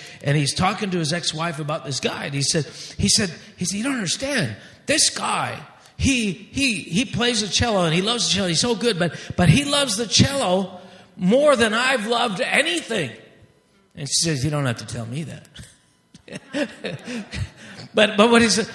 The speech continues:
what he's, he's saying, like, there's a capacity of hearted, of heart within this guy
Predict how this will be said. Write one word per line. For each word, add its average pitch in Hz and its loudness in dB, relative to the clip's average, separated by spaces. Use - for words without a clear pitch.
what 214 6
he's, 170 0
he's 180 0
saying, 226 2
like, 180 4
there's 277 2
a 247 6
capacity 202 2
of 175 4
hearted, 254 4
of 180 2
heart 165 0
within 214 4
this 254 2
guy 147 2